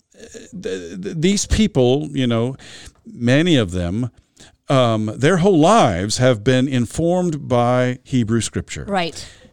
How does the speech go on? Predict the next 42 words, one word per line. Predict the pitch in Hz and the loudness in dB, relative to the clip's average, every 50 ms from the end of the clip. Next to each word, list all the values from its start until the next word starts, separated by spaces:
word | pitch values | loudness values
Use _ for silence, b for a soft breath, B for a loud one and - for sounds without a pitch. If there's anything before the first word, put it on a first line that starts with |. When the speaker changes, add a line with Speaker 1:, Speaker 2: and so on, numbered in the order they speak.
| _ _ _ _ _ _ _ _ - - _ _ _ _ - - - - - _ _ | _ _ _ _ _ _ _ _ -20 -20 _ _ _ _ -10 -10 -10 -10 -12 _ _
Speaker 1:
It | 196 196 226 - | 0 0 0 2
would | 165 180 180 131 117 | 2 4 4 4 4
make, | 151 156 175 185 180 - - - - - - _ _ _ - | 2 4 4 4 2 0 -4 -6 -8 -10 -12 _ _ _ -4
it | - 175 | -2 2
would | 180 180 | 2 2
only | 214 233 247 220 | 4 4 4 4
make | 208 196 - - | 4 2 2 0
sense | - - - - 262 208 131 - - - - - - - - - _ B B B B B B B B - | -2 0 2 2 2 2 2 0 -4 -4 -4 -4 -4 -4 -8 -12 _ B B B B B B B B -2
that | 143 135 | -2 0
when | 139 143 160 160 151 | 2 2 2 2 2
confronted | 151 165 160 143 - - - 240 240 214 208 160 143 | 0 -2 -2 -2 -2 -4 -4 -4 -4 -4 -4 -4 -4
with | 165 151 | -4 -4
this | - 160 139 - | -2 -2 -2 -2
story, | - - - 160 139 135 127 107 104 101 101 104 - - _ - | -2 -2 0 0 2 2 2 2 2 2 0 0 -4 -6 _ -6
uh, | 151 - - _ _ | -6 -6 -8 _ _
that, | 190 151 135 151 156 151 - _ _ _ _ _ _ _ _ _ _ _ _ _ _ | -12 -4 -2 -2 -2 -2 -4 _ _ _ _ _ _ _ _ _ _ _ _ _ _
you | - 175 | -4 -2
know, | 185 170 | 0 0
in | 151 147 151 160 165 | 2 2 2 2 4
the | 160 160 | 4 4
initial | 160 196 240 214 - - 214 165 131 104 - - - - _ _ - | 4 2 2 2 2 4 4 4 4 2 -2 -8 -16 -20 _ _ -10
experiencing | 139 - - 240 269 302 311 262 - - 139 113 101 | -8 -2 2 4 6 6 6 6 4 2 0 0 0
of | 90 82 82 | 0 -2 -4
it | 92 - | -6 -6
was | 98 107 | -4 -2
shocking | - - - - 214 196 - - - 220 196 190 196 196 190 170 B B B B B B B B _ - | 0 0 2 2 2 2 0 -2 -4 -4 -4 -2 -4 -6 -8 -10 B B B B B B B B _ -2
and | 139 127 123 120 117 110 110 - | -2 0 0 0 0 -2 -2 -4
was | - 110 110 113 107 - - | -6 -4 -4 -2 -2 -2 -2
c-, | - - - - - | -2 -2 -2 -2 -2
totally | - - - 285 339 330 294 185 | 0 2 2 2 2 2 2 0
contradictory | - - 131 120 95 95 87 80 87 - - 92 90 | 0 -2 -4 -4 -4 -6 -8 -8 -8 -8 -8 -8 -8
to | 85 90 | -6 -4
all | 90 101 127 143 127 | -2 0 0 0 0
their | 107 98 | 0 -2
expectations | 95 90 - - - 85 - - 92 85 80 - 85 80 78 87 | -2 -4 -4 -6 -8 -10 -8 -6 -6 -6 -6 -6 -8 -10 -10 -10
about | 82 85 82 80 80 | -8 -8 -8 -8 -8
Jesus | 78 82 82 80 87 117 120 - | -10 -8 -8 -8 -8 -8 -8 -6
and | 104 90 92 | -6 -6 -4
their | 95 101 | -4 -4
understanding | 107 101 98 - - 104 101 110 110 98 | -4 -4 -6 -8 -6 -4 -4 -4 -4 -4
about | 85 78 78 73 | -6 -6 -10 -10
Jesus. | 71 76 71 71 71 90 107 - | -10 -12 -12 -12 -12 -12 -12 -14